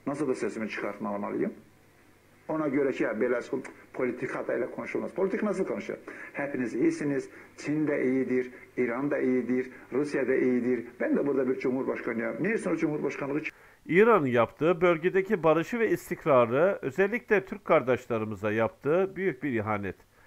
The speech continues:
Speaker 2: Şimdi Güney Azerbaycan'ın kuzeyinde Kürt nüfusu yerleştirip oranın demografik yapısını bozarak,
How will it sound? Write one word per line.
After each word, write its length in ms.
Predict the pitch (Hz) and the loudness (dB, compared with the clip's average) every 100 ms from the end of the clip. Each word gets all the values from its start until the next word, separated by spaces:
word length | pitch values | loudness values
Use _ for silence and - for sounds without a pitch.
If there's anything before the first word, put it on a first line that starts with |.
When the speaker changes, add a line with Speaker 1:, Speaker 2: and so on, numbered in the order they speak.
| - _ | -20 _
Speaker 2:
Şimdi 340 | - 220 214 147 | -8 -8 -4 -4
Güney 340 | 120 117 202 | -2 -2 0
Azerbaycan'ın 680 | 220 170 131 120 107 104 98 | 2 2 2 2 2 -2 -6
kuzeyinde 720 | 127 117 127 107 104 139 170 - _ _ _ _ | -8 -2 -2 0 4 4 4 -4 _ _ _ _
Kürt 300 | - 220 - | -6 -6 -6
nüfusu 420 | 123 - 101 - | -12 -8 -10 -8
yerleştirip 720 | 98 110 107 98 - 113 156 - _ _ | -4 -2 -2 -6 -8 -4 -6 -8 _ _
oranın 380 | 117 131 185 196 | -2 0 0 2
demografik 640 | 165 165 175 196 190 214 196 | 0 0 -2 -2 -2 -4 -2
yapısını 420 | 151 - 123 104 | -2 -4 -8 -4
bozarak, 400 | 110 131 117 | -4 0 0